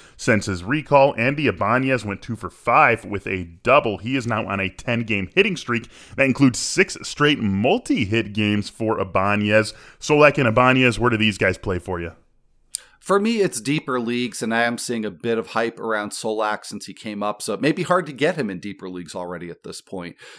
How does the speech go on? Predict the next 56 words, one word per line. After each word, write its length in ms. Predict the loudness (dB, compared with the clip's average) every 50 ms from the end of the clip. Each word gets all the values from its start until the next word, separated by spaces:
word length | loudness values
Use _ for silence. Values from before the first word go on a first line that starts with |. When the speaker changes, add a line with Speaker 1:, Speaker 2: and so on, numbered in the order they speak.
| -20 _ _ -6
Speaker 2:
Uh, 300 | -4 -2 0 0 -2 -2 -4 _
but 220 | -4 -2 -2 -2 -4
Ibanez 360 | 0 2 4 4 4 4 2
is 80 | -2 0
probably 380 | 2 2 4 2 2 -2 -4
more 260 | -2 -2 -2 -2 -2
likely 320 | -2 -2 -4 -6 -6 -8 -10
to 80 | -8
be 180 | -8 -6 -4 -2
out 240 | -2 -2 -4 -6 _
there, 340 | -4 -2 -2 -2 -2 -2 -4
and, 480 | -6 -6 -6 -6 -6 -8 -10 -14 -18 -20 -20 _
uh, 340 | -12 -10 -8 -6 -6 -6 -8 -10 -16 _ _ _
just 180 | -8 -8 -6 -4
as 100 | -2 0
interested 400 | 0 0 0 -4 -4 -4 -4 -6
in 80 | -4 -4
him 240 | -2 -4 -2 -2
right 160 | -2 -4 -4 -4
now, 320 | -6 -6 -6 -6 -6 -8
uh, 220 | -10 -10 -10 -10 -10
if 140 | -12 -10 -10
nothing 320 | -10 -8 -8 -10 -8 -6
else. 300 | -6 -6 -6 -6 -10 -14 -18 -20 -20 -20 -20 -20 -20 _
Uh, 220 | -10 -8 -6 -6 -6
he's 220 | -8 -8 -10 -8
really 200 | -6 -4 -2 -2
in 80 | -2 -2
a 80 | -4
groove, 400 | -6 -6 -4 -2 -2 -2 -2 -2
and 240 | -4 -6 -6 -8 -10 -14 _ _ _ -6
don't, 280 | -6 -6 -6 -10 -8
don't 200 | -4 -4 -4 0
know 180 | 2 2 0 2
how 160 | 0 -2 -2
long 160 | 0 -2 -2
he 140 | -4 -4 -6
stays 400 | -6 -4 -4 -2 -2 -2 -2 -4
in 80 | -4 -4
it, 220 | -4 -6 -6 _
but, 280 | -4 -4 -4 -4 -6 -6
uh, 180 | -4 -4 -4 -4
might 200 | -4 -6 -6 -6
be 80 | -8 -8
worth 380 | -6 -6 -6 -6 -8 -10 -16 _ _ _ _ _ _ _ _
at 140 | -14 -12 -10
least, 400 | -10 -10 -10 -10 -10 -10 -6 -4
uh, 200 | -4 -2 -2 -4
trying 200 | -6 -6 -6 -6
to 80 | -6 -6
pick 160 | -8 -10 -10
him 80 | -10 -10
up 160 | -12 -12 _
for 80 | -14 -14
next 260 | -12 -14 -14 -16 -16
week. 220 | -18 -18 -20 _